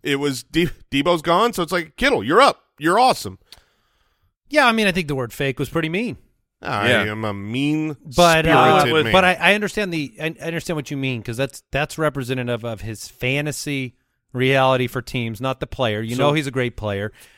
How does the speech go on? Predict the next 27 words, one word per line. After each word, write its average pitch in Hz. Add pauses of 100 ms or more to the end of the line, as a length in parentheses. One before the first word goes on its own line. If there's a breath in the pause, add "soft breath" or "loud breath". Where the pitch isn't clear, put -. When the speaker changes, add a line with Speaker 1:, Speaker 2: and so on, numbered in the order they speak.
(160 soft breath)
Speaker 2:
And, 139
um, 151 (180)
Speaker 3:
So 123
best 147
ball, 131
are 113
you 117 (380)
willing 110
to -
take 117
him 98
where 98
he, 98 (140)
in 98
the 98
fourth 107
round? 117
Speaker 1:
I 147
have 135
not 147
yet 147
drafted 127
him 110
where 104
he's 104
going, 113
but 120